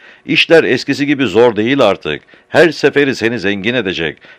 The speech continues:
Kaç sefer olursa o kadar kârlısın genç hemşeri." Arkadaşları damadın elini tutmasalar kan dökülecekti.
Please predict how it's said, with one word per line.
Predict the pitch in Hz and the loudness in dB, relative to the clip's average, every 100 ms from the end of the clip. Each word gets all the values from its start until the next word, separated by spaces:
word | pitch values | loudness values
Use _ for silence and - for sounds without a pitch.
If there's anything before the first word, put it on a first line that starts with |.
| - | -2
Kaç | 160 170 - | 0 0 0
sefer | 135 139 | -2 0
olursa | 135 131 135 123 | 0 0 -2 0
o | 117 | 0
kadar | 135 127 104 | 2 2 0
kârlısın | - 104 117 135 110 80 | 0 0 0 -4 -6 -2
genç | 95 123 135 | -2 0 -2
hemşeri." | 123 - 101 78 69 60 _ _ _ _ _ _ _ _ _ _ _ _ _ - - _ | -4 -4 -6 -4 -8 -10 _ _ _ _ _ _ _ _ _ _ _ _ _ -20 -20 _
Arkadaşları | 101 - 139 123 - 67 64 | -8 -4 -4 -4 -6 -8 -8
damadın | 76 90 95 95 85 | -8 -6 -6 -6 -8
elini | 78 80 73 | -8 -12 -16
tutmasalar | - 95 80 76 76 67 - | -16 -14 -12 -10 -8 -8 -6
kan | 90 85 | -6 -6
dökülecekti. | 71 69 67 67 65 62 - 65 | -8 -10 -10 -10 -12 -14 -14 -16